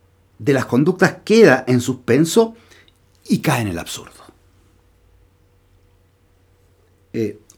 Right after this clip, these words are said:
un último texto de Sartre. "La muerte", escribe Sartre, "no es nunca lo que le da sentido a la vida.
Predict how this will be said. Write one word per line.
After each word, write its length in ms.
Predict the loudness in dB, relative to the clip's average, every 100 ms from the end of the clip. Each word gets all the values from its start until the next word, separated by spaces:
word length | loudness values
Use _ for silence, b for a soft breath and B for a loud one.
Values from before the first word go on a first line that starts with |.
| _ _
un 140 | 2
último 360 | 2 4 2 2
texto 520 | 0 -4 -6 -6 -6 -10
de 340 | -10 -10 -14
Sartre. 460 | -16 -16 -16 -20 -20 -20 -20 _ _ _ _ _ _ _ _ _ _ _ _ _ _ _ _ _ _ -20 -20 _ _ _ b b b b _ _ _
"La 140 | -6 2
muerte", 520 | 4 4 0 -4 -4 _ _ _ _ _ _ _ _ _ _ _ _ _ _
escribe 400 | -20 -14 -12 -10
Sartre, 500 | -10 -12 -12 -12 -12 -16 _ _ _ _ _ _ _ _ _ _ _ _
"no 160 | 2 4
es 100 | 6
nunca 580 | 6 4 2 -6 -8 -12 _ _ _ _
lo 300 | -4 -2 -2
que 320 | -4 -4 -6 -4
le 160 | -2
da 140 | 0 0
sentido 460 | -2 -8 -6 -6
a 20 | -6
la 120 | -8
vida. 340 | -10 -16 -18